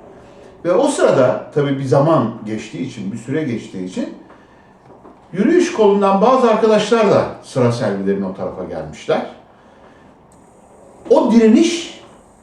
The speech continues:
bu sefer karşı saldırıya geçip sıra servilerden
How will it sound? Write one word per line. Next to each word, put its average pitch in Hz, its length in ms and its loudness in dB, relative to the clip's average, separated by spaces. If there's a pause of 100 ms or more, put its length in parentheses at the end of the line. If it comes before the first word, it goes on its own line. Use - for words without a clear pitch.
(680)
bu 277 100 -2
sefer 254 420 2
karşı 214 340 2
saldırıya 156 580 2
geçip 214 480 -4
sıra 190 260 0
servilerden 147 840 0